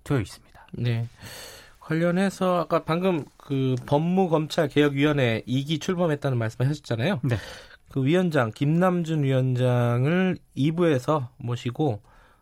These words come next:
Speaker 2: 어, 관련된 얘기를 좀 자세히 좀 들어보겠습니다. 어, 조국 장관 수사 관련된,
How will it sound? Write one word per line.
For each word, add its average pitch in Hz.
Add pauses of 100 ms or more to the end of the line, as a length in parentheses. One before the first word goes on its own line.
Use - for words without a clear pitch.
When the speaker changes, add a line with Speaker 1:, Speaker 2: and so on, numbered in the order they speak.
(140)
Speaker 2:
어, 117
관련된 135
얘기를 120
좀 117
자세히 127
좀 120
들어보겠습니다. 123 (880)
어, 151
조국 233 (160)
장관 180
수사 214
관련된, 139